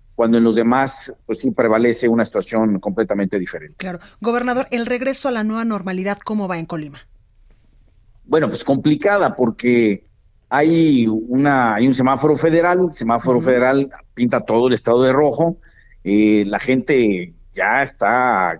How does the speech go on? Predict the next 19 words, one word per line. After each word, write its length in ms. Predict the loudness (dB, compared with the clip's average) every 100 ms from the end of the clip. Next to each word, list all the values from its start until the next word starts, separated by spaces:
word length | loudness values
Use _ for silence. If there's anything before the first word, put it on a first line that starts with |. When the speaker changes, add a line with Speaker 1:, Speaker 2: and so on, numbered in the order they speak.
| -8
Speaker 1:
muy 220 | -2 0
ansiosa 420 | 0 0 0 0 0
de 60 |
salir 220 | 0 0
a 40 | 2
la 140 | 0
calle, 400 | 0 0 2 2
la 100 | 2
movilidad 480 | 0 -2 -4 -2 -2
Speaker 2:
Claro. 80 | -2
Speaker 1:
se 60 |
está 240 | -4 -2 0
dando, 500 | 2 2 2 0 -4 _ _ _ _ -2
es 420 | 0 0 -4 -4
muy 340 | 0 2 2 0
complicado 640 | -2 -2 -4 0 0 0
para 140 | 0 2
la 100 | 2
autoridad, 680 | 0 -2 -2 0 0 -2